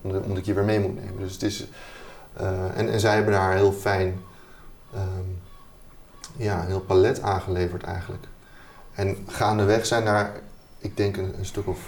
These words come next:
acht stukken uitgekomen die ik, eh, ja, heel repetitief gebruik eigenlijk.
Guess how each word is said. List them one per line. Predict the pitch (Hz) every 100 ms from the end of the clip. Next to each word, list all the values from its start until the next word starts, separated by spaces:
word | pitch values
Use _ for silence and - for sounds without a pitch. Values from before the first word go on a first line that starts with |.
| - -
acht | 104 104 - - - - - - - - - -
stukken | - - 104 95 85 -
uitgekomen | 95 - - 92 87 87
die | 87 90
ik, | 90 - - - - - - - - - - - - -
eh, | 95 90 90 - - 101
ja, | 87 82
heel | 92 95 92
repetitief | 98 - - 104 - 98
gebruik | - 87 95 113 -
eigenlijk. | - 95 -